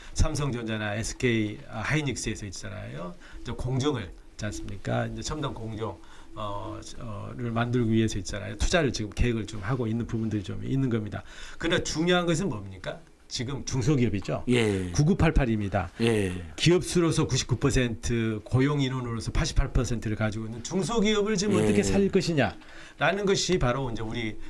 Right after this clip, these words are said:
Speaker 1: 경제를 살리고 우리의 어떤 체감 경제를 바꾸는 거거든요. 이런 부분들에 대한 어떤 대책은 지금 없어 보인다라고 하고 또
Speaker 2: 예.
Speaker 1: 지금 새로운 분야들이 막 뜨잖아요. 새로운 기술 분야라든지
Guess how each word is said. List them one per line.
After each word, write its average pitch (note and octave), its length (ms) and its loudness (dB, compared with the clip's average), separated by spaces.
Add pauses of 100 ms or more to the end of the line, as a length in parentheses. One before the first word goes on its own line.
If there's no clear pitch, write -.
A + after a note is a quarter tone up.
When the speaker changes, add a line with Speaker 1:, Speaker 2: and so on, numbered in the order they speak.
Speaker 1:
경제를 C3 420 4
살리고 A2 480 2
우리의 A#2 380 4
어떤 A2 220 0
체감 D#3+ 340 4
경제를 G#2+ 340 0
바꾸는 E3 380 -2
거거든요. G2+ 400 -4 (360)
이런 C#3+ 260 4
부분들에 A#2+ 500 4
대한 G#2 320 2
어떤 G#2 240 -2
대책은 A2 560 2
지금 G2+ 340 -6 (380)
없어 A#2+ 300 2
보인다라고 G#2 760 0
하고 G#2 400 -4
또 A#2+ 180 -2
Speaker 2:
예. G2 260 0 (280)
Speaker 1:
지금 D#3 200 -2
새로운 A3+ 360 2
분야들이 C#3 420 2
막 A2 220 -8
뜨잖아요. D#3+ 440 -2
새로운 C#3+ 300 0
기술 A2 280 -4
분야라든지 G2+ 760 -6